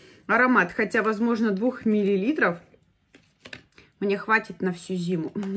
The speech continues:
<laughs> Два миллилитра эти и ещё Intense Cafe два миллилитра. Итого четыре плюс-минус, да,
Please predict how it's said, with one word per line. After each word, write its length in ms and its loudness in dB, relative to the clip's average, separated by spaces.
<laughs> 440 -14
Два 220 4
миллилитра 580 0
эти 380 2
и 520 0
ещё 520 0
Intense 520 2
Cafe 340 -2
два 200 2
миллилитра. 640 0
Итого 360 -2
четыре 600 4
плюс-минус, 680 2
да, 300 -2